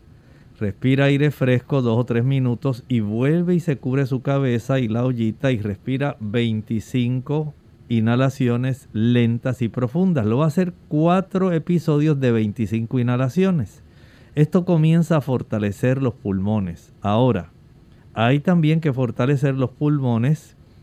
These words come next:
utilizando algún tipo de suplemento de vitamina D. Se debe verificar cómo está la vitamina D sanguínea de su hermano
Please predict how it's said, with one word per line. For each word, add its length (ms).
utilizando 920
algún 760
tipo 400
de 540
suplemento 640
de 120
vitamina 640
D. 280
Se 340
debe 360
verificar 960
cómo 300
está 300
la 140
vitamina 640
D 280
sanguínea 1200
de 240
su 160
hermano 600